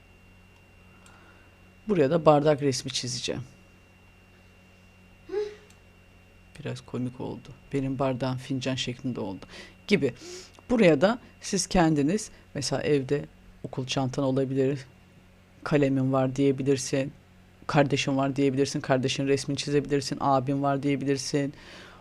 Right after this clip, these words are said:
Ondan sonra, ama cümleye zaten nasıl başlamış? "I have got glass", işte pencil, school bag, hmm, computer, işte playing cards, oyun kartların varsa yazabilirsin. Bu şekilde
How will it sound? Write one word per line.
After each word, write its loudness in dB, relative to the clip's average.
Ondan -2
sonra, -4
ama 4
cümleye 4
zaten 4
nasıl -2
başlamış? -2
"I -8
have 4
got -2
glass", 0
işte -4
pencil, -2
school -4
bag, -2
hmm, -2
computer, -2
işte -6
playing 2
cards, 2
oyun -2
kartların -2
varsa -2
yazabilirsin. -4
Bu 2
şekilde -2